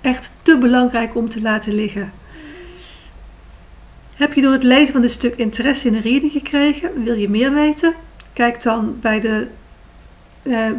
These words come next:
bij, eh, de, de notes, eh, op de pa-, op de pagina van waar je deze podcast gevonden hebt.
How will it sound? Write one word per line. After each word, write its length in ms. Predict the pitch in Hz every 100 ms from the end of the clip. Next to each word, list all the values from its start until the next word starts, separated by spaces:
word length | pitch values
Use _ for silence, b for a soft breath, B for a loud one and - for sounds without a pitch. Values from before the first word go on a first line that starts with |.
| 220
bij, 360 | 226 220 240
eh, 80 | 233 214 208
de, 400 | 240 220 214 208 240
de 120 | 240
notes, 420 | 233 240 240 -
eh, 200 | 233 220 -
op 120 | -
de 80 | 233
pa-, 300 | - 233 -
op 100 | 247
de 60 | -
pagina 500 | 247 240 240 220 220
van 260 | 220 202
waar 180 | 208 214
je 80 | 214
deze 240 | 220 202
podcast 460 | 214 233 - 208 202
gevonden 440 | 214 220 226 294
hebt. 340 | 311 349 -